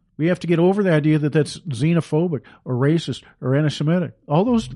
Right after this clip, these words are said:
all those terms are what, what chains you into submission. They chain you into submission.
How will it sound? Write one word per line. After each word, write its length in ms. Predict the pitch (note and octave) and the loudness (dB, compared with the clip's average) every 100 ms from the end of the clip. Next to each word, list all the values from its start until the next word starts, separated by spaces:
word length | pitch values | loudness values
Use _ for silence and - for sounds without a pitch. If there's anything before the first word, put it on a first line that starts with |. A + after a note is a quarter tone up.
| D3+ | -4
all 160 | D#3+ | -2
those 220 | A3 B3 | 0 -2
terms 400 | - G#3+ A3 F#3 | -2 -2 -2 -2
are 100 | D#3 | 0
what, 160 | D3+ D3+ | 0 0
what 200 | C#3+ D3+ | -2 -2
chains 420 | - E3+ F3+ D#3+ | -2 0 0 0
you 140 | B2+ C3 | -2 -4
into 120 | C3 | -4
submission. 500 | - B2+ C#3 - F#2+ _ _ _ _ _ | -6 -4 -6 -8 -16 _ _ _ _ _
They 120 | D3 | -2
chain 540 | C#3 - F#3 G3+ G#3 G3 | 0 0 2 2 2 2
you 460 | G3 F#3+ F#3 F#3 F3+ | 4 4 4 4 0
into 640 | E3+ E3+ E3+ D#3 D#3+ D#3 - | 0 2 2 2 2 2 0
submission. 640 | - D3 C#3+ C#3 - G2+ | -2 0 2 0 0 -8